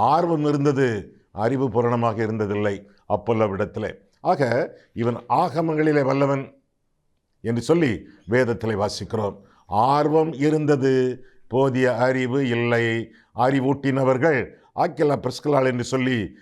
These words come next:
அவர்களை குறித்து பார்க்கிறோம். ஆவியில் அனலுள்ளவன் என்றும் இருபத்தைந்தாம் வசனத்திலே நாம் பார்க்கிறோம். அவன் கர்த்தருடைய மார்க்கத்திலே உபதேசிக்கப்பட்டு,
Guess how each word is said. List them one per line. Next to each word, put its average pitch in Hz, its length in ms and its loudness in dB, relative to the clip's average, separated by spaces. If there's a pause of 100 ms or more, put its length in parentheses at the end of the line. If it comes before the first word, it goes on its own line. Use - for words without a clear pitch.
அவர்களை 117 400 2
குறித்து 160 360 -4
பார்க்கிறோம். 101 480 -4 (380)
ஆவியில் 190 480 2
அனலுள்ளவன் 135 640 0 (200)
என்றும் 117 420 0 (300)
இருபத்தைந்தாம் 131 640 2
வசனத்திலே 110 520 -4
நாம் 120 200 -2
பார்க்கிறோம். 92 380 -6 (300)
அவன் 101 160 -4
கர்த்தருடைய 131 420 2
மார்க்கத்திலே 135 520 0
உபதேசிக்கப்பட்டு, 117 800 -2